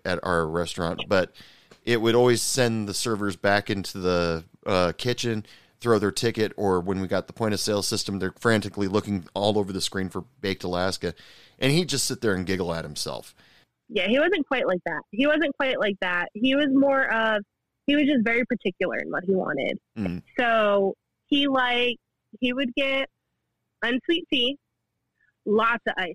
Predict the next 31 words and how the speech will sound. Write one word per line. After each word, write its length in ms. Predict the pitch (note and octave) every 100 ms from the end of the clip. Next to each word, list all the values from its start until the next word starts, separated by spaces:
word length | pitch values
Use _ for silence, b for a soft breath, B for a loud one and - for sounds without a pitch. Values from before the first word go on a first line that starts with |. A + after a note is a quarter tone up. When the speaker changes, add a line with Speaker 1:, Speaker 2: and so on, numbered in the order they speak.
| -
Speaker 2:
So 60 | G#3
you 100 | G#3+
would 80 |
have 160 | G#3 G3
to 60 | F#3+
bring 160 | G3+
him 80 | F#3+
an 100 | F3
extra 320 | F#3 F#3 G3+
cup 160 | F#3+ F#3
of 60 | F3+
ice, 240 | E3+ - - _ _ _ _ _ _
Speaker 1:
Mm. 200 | - D#2+ -
Speaker 2:
a 80 | C4
straw, 440 | - B3+ G3 D#3 A#3+ _ _ _ _ _ _ _ _ _ _
and 200 | B3 A#3+
then 520 | A#3 A3 G#3 G3+ G3 G3 _ _ _ _ _ _ _ _ _ _
Splenda, 380 | B3 G#3+ F3 G#2+ -
and 80 | A3 G#3+
only 280 | A#3+ A#3+ A3+ -
Splenda. 300 | G3 F#3+ G#2 -
He 120 | G#3+
did 120 | A3
not 260 | G#3+ A#3+ C4
want 260 | C#4 A3
the 100 | A3 G#3 -
whole 180 | A3
sugar 420 | A#3 - C4 B3 C4
caddy. 360 | A3 F3 - - - _ _ _ _ _ -
He 80 | B3+
wanted 380 | A#3+ G#3+ F#3+